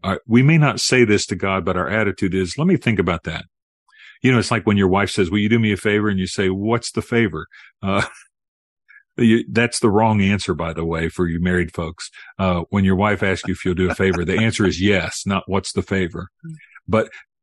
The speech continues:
Speaker 1: if, if it's that way with our husbands or our wives, shouldn't it be that way with God? When, when God says, "This is what I'd like you to do," we shouldn't say, "Mm, what is it?"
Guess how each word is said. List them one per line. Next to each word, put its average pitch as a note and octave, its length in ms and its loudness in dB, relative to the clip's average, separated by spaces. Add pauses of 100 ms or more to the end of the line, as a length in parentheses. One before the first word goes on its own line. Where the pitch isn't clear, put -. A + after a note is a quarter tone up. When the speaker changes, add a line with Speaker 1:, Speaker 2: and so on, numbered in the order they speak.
(200)
Speaker 1:
if, A#2+ 220 6
if B2 160 4
it's A#2+ 160 2
that F#3 160 4
way F3+ 120 6
with C3 200 2
our G#2+ 160 2
husbands A#2+ 360 0
or F#2+ 100 2
our F2+ 100 0
wives, F#2+ 240 -2
shouldn't G#2+ 240 0
it F#2 60 -4
be A#2 100 4
that A2 160 0
way G#2+ 100 0
with G2+ 160 -6
God? G2+ 400 -4
When, F#2+ 320 0
when G2+ 160 2
God G#2 220 -2
says, G2+ 320 -2 (400)
"This C3 200 0
is C3 60 0
what A#2+ 140 4
I'd G2 80 0
like G2+ 220 -2
you F#2+ 100 0
to F2 80 -2
do," F2+ 380 2 (380)
we G#2 120 2
shouldn't A#2+ 340 2
say, G2 400 0 (420)
"Mm, B2+ 400 -2
what C#3 160 2
is B2+ 220 4
it?" F2+ 140 -4